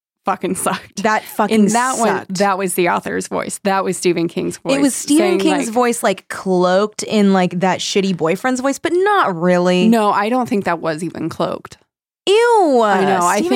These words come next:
Speaker 1: think it was
Speaker 2: King.
Speaker 1: just I'm not saying it's good, but it's like, you do see a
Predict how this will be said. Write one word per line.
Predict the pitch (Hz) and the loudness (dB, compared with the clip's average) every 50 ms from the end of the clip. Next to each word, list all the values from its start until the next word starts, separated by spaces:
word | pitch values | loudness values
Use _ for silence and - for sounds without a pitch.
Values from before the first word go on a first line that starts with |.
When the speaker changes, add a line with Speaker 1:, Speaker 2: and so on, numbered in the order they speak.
| 240 | 0
Speaker 1:
think | 247 | 0
it | 254 226 | 0 0
was | 226 208 | 2 2
Speaker 2:
King. | 240 294 330 320 262 - 202 202 196 | 2 2 2 2 2 2 2 2 2
Speaker 1:
just | 190 185 180 175 170 170 170 170 - _ _ _ _ _ _ _ _ - | 2 2 2 0 0 0 -2 -4 -8 _ _ _ _ _ _ _ _ -8
I'm | 202 196 208 233 | -4 0 2 2
not | 247 247 254 247 | 2 2 0 -2
saying | - - 254 247 240 240 233 233 | -2 -2 -2 0 0 0 -2 -2
it's | 226 214 - | -4 -6 -6
good, | - - 226 226 214 185 185 | -2 0 2 2 2 0 0
but | - 190 180 | -2 -2 -2
it's | 185 175 - - | -2 -6 -4 -4
like, | 185 180 156 127 - - - _ _ _ _ _ _ _ _ _ _ - | -2 -2 -2 -4 -8 -14 -20 _ _ _ _ _ _ _ _ _ _ -8
you | 196 196 208 | -6 -4 -4
do | 196 185 180 202 208 226 233 | -4 -4 -4 -2 -2 0 -2
see | 226 - - 240 226 | -4 -4 -4 -2 -2
a | 202 165 | -2 -4